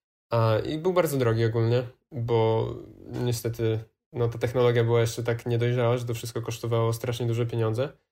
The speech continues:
a po trzech latach już skończyli produkcję, także nie przyjął się ten pomysł totalnie i G M, jako że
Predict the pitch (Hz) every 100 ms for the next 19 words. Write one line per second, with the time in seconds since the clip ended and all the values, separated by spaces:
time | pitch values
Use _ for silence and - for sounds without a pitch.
0 | _ _ - 131 135 151 139 - 165 -
1 | 131 123 113 110 107 - 117 113 113 110
2 | 110 104 - 117 123 - _ _ _ 117
3 | 113 117 110 110 120 120 113 - 113 113
4 | 113 113 110 - 120 131 147 180 - _
5 | _ _ 120 120 120 117 117 113 113 117
6 | 113